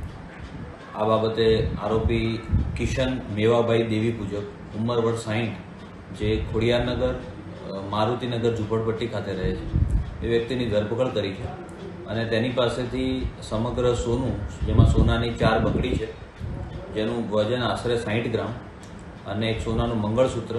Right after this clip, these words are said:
જેનું વજન આશરે ચાલીસ ગ્રામ છે, અને સાહીઠ હજાર રૂપિયા રોકડા તથા એની એક હીરોની મોટરસાયકલ પણ આપણે કબજે કરેલી છે. તમામ મુદ્દામાલ આમાં કબજે થયેલો છે.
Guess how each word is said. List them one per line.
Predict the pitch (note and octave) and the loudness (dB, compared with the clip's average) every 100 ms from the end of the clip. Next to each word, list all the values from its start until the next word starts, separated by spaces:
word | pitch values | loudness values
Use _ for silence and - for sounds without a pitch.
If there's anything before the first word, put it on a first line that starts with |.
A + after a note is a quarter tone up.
| A#2 G2 | -6 -6
જેનું | G#2 A2 G#2 | -4 -2 0
વજન | G#2 G#2 A#2 | 0 0 -2
આશરે | G#2 - B2 C#3+ - | -2 -2 -4 -4 0
ચાલીસ | G#2+ A#2+ - | 2 4 2
ગ્રામ | F#2 F2 | -2 -4
છે, | D#2+ - - - - - - - | 4 6 10 10 10 8 4 -4
અને | A2+ | -6
સાહીઠ | A#2 A2+ B2 | 0 0 2
હજાર | A2+ A2+ | 2 2
રૂપિયા | G#2+ A#2 B2+ - - | 2 -2 -4 -6 -4
રોકડા | A2 G#2+ F2+ | 0 0 -2
તથા | - - A2+ A2+ - - - | -2 -4 -2 -2 -4 -10 -6
એની | A2 A#2 A2+ | -2 0 0
એક | A2+ - - - | -2 -2 0 0
હીરોની | G2+ G#2+ A2+ | 0 2 2
મોટરસાયકલ | A#2 G#2 - - G#2 F2+ G#2+ - - - - - - | 2 0 0 0 0 0 -2 -6 -10 -12 -14 -10 -2
પણ | B2 A#2+ - - - | 0 0 -8 -8 -6
આપણે | G2+ A2 | -2 -2
કબજે | G#2+ G#2 F#2+ A#2 | 0 -2 2 2
કરેલી | G#2+ F#2+ F#2 | 4 4 4
છે. | - - - - - - - - A2 | 2 2 4 2 0 -6 -8 -6 -4
તમામ | A#2 A#2+ | 0 0
મુદ્દામાલ | A#2 A2 A#2 A#2 A#2+ | 0 0 2 2 2
આમાં | A2 - - G#2 A2+ | -2 -6 -10 -6 -4
કબજે | G#2+ F#2+ B2 | -2 -2 -2
થયેલો | A2 G2 F#2+ F2+ | -2 -2 -2 -4
છે. | F2+ | -6